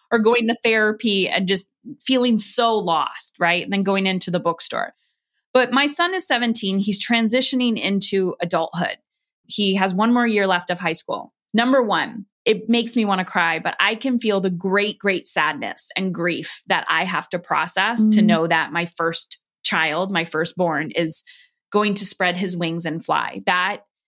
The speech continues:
Speaker 1: feels so sad to me. And it also brings me right back to, like, my eighteen-year-old self. And I'm like, "Oh, there's
Speaker 2: Wow.
Speaker 1: some stuff that needs to be healed there," right? Like, there's a lot
Speaker 2: Mm-hmm.
Speaker 1: of personal stuff that's mine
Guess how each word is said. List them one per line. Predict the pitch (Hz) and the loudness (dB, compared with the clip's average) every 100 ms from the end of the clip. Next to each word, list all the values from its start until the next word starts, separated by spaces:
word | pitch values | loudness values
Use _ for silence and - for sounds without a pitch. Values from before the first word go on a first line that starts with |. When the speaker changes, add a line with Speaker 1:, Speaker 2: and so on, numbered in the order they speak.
| _ _ _ | _ _ _
Speaker 1:
feels | 202 175 - | 0 0 0
so | 202 190 | 0 0
sad | - 135 104 | 0 -2 -2
to | - - | -6 -8
me. | - - _ _ _ _ _ _ | -12 -16 _ _ _ _ _ _
And | 220 | 0
it | 240 | 2
also | 240 262 | 0 0
brings | 262 247 240 | 0 2 2
me | 226 | 2
right | 202 185 196 | 2 0 0
back | - 160 165 - | 0 0 -2 -4
to, | 196 | -2
like, | 175 165 | 0 0
my | 170 160 | -2 -4
eighteen-year-old | 175 151 - 180 175 170 156 - | -4 -4 -2 0 0 0 -2 -2
self. | - 143 - | -2 -4 -4
And | - | -6
I'm | 185 | -2
like, | 185 185 | -2 2
"Oh, | 311 226 | 2 4
there's | 208 | 2
Speaker 2:
Wow. | 202 | 2
Speaker 1:
some | 311 | 0
stuff | 302 202 208 | -2 -4 -2
that | 208 - | -4 -2
needs | 185 175 | -4 -4
to | 180 | -2
be | 170 | -4
healed | 170 175 226 185 | 0 0 0 0
there," | 110 107 - _ _ _ | -4 -8 -12 _ _ _
right? | 180 175 254 - | 0 0 0 -2
Like, | 202 185 | -2 -2
there's | 240 240 | -2 -2
a | 254 | 0
lot | 196 190 | 0 2
Speaker 2:
Mm-hmm. | 214 214 | 4 4
Speaker 1:
of | 202 | 2
personal | 180 - 165 | 0 -2 -4
stuff | - - - | -4 -8 -4
that's | 220 254 339 | 0 0 0
mine | 247 202 180 185 233 | 0 2 2 0 0